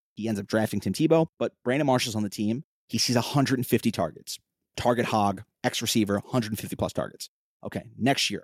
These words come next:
Kyle Orton, Brandon Marshall's gone. Jay Cutler's gone. Brandon Lloyd. Brandon Lloyd sees a hundred and fifty targets. Brandon Lloyd was no world beater.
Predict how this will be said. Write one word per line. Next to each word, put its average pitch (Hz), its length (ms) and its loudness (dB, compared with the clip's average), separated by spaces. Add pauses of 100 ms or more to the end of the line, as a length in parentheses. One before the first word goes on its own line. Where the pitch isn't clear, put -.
Kyle 127 300 2
Orton, 107 260 0 (240)
Brandon 117 180 4
Marshall's 110 300 2
gone. 95 360 -4
Jay 113 140 4
Cutler's - 300 -4
gone. 92 300 -4 (340)
Brandon 127 400 4
Lloyd. 110 320 4 (540)
Brandon 139 600 0
Lloyd 117 480 2
sees 123 160 -4
a 120 40 0
hundred 120 360 0
and 110 100 -4
fifty 113 220 0
targets. - 580 -8
Brandon 175 180 2
Lloyd 170 140 4
was 127 160 0
no 123 100 6
world 107 240 0
beater. - 220 -16